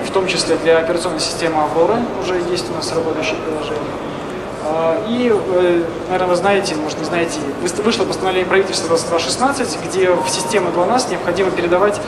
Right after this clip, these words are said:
данные о перемещении пассажирского транспорта и транспорта, перевозящего опасные грузы. Собственно, вот эта вся экосистема позволяет накапливать, обрабатывать данные, обрабатывать, э, всех участников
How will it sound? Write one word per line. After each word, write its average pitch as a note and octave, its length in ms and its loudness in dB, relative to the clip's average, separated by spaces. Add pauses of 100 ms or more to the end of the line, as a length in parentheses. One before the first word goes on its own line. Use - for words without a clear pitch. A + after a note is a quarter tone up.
(360)
данные G#3 240 2
о - 20 0
перемещении F3+ 640 2
пассажирского G#3 500 2
транспорта F3+ 460 0
и - 20 2
транспорта, F3+ 380 -2
перевозящего E3+ 640 2
опасные E3 380 -2
грузы. D3 260 -2 (600)
Собственно, G3+ 320 2
вот G#3 120 4
эта G#3 160 4
вся F#3 400 2
экосистема B3+ 600 0
позволяет F#3 520 2
накапливать, F3 680 0
обрабатывать F3 600 0
данные, C#3 360 0 (300)
обрабатывать, D#3 680 0
э, D#3 120 0
всех E3+ 260 0
участников E3 520 0